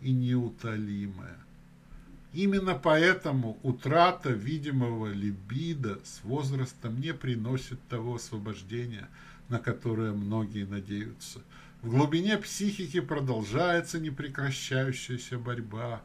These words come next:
Как бы человек ни стремился подавить этот огонь, он лишь прячется глубже, принимая новые, порой еще более изощренные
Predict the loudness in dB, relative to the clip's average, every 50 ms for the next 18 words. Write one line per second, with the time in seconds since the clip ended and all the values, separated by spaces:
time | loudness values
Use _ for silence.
0 | -16 -20 -20 -20 -20 -8 2 6 6 6 6 4 0 0 0 0 2 2 2 2
1 | 0 0 -2 -2 -2 -4 -6 -4 -4 -2 -2 -2 -2 -2 -2 -4 -4 -4 -4 -4
2 | -2 -4 -2 -2 -2 -2 -2 -2 -4 -4 -6 -6 -6 -6 -8 -6 -6 -4 -2 -2
3 | 0 2 2 2 2 0 -2 -4 -4 -4 -4 -2 -2 -2 -4 -4 -6 -8 -8 -4
4 | -2 0 0 0 0 -2 -8 -10 -10 -10 -6 -4 -4 -2 -2 0 0 0 0 -2
5 | -2 -4 -6 -6 -6 -6 -8 -10 -14 -18 -20 -20 -10 -6 -2 -2 0 0 0 0
6 | 0 2 2 2 2 0 0 -2 -2 0 0 2 2 2 0 -2 -4 -4 -4 -4
7 | -2 -2 -2 2 2 2 2 2 0 0 0 -2 -2 -2 -2 0 2 2 2 0
8 | -2 -4 -4 -4 -2 -2 0 0 -2 -2 -4 -8 -8 -8 -6 -4 -4 -4 -4 -4
9 | -6 -6 -6 -6 -8 -8